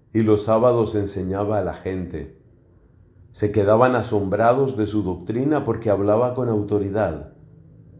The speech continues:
Había en la sinagoga un hombre que tenía un espíritu inmundo y se puso a gritar a voces: "¿Qué quieres de nosotros, Jesús Nazareno? ¿Has venido a acabar con nosotros?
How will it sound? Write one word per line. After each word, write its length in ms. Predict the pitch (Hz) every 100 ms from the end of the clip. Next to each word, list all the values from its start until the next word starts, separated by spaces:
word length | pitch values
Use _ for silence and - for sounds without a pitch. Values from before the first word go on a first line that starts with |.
| - - - -
Había 440 | 101 107 135 175 185
en 120 | 151
la 80 | 113
sinagoga 600 | 135 139 123 131 139 123
un 160 | 120
hombre 300 | 123 139 135
que 140 | - 104
tenía 340 | 101 101 113
un 140 | 120 113
espíritu 560 | 104 - 113 117 104
inmundo 480 | 98 98 127 139 127
y 60 | 101
se 160 | 95
puso 340 | 80 110 113 110
a 20 |
gritar 440 | 95 92 - 107
a 40 | 104
voces: 640 | 104 113 107 85 - - - - - - - - -
"¿Qué 180 | 147 135
quieres 320 | 165 165 139
de 100 | 120
nosotros, 640 | 110 95 107 113 104 92 -
Jesús 340 | 95 104 95
Nazareno? 720 | 110 98 98 90 80 76 71 - _ _ _ _ _ _
¿Has 160 | - 101
venido 440 | 113 120 135 135
a 60 | 107
acabar 400 | 104 104 104 104
con 160 | 110 101
nosotros? 800 | 90 101 104 104 123 127 -